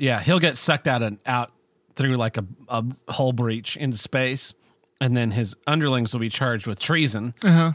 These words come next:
Speaker 1: and executed by putting them in an airlock and fire them out into space. Tab Star Trek don't play no shit.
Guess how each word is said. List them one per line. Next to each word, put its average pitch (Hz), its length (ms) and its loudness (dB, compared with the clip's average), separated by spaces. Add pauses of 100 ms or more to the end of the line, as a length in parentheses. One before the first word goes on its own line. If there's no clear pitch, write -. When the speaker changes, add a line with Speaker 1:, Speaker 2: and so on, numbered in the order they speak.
(100)
Speaker 1:
and 107 180 -2
executed - 540 -6 (680)
by 101 240 -2 (240)
putting 117 200 -2
them 107 100 -2
in 104 80 -2
an 101 80 -4
airlock 98 340 -4
and 101 80 -12
fire 98 240 -4
them 92 140 -6
out 82 140 -10
into - 100 -12
space. - 460 -14 (960)
Tab 185 260 4
Star 151 180 2
Trek 123 220 0
don't 117 180 -2
play 127 160 -2
no 101 140 -6
shit. 123 320 2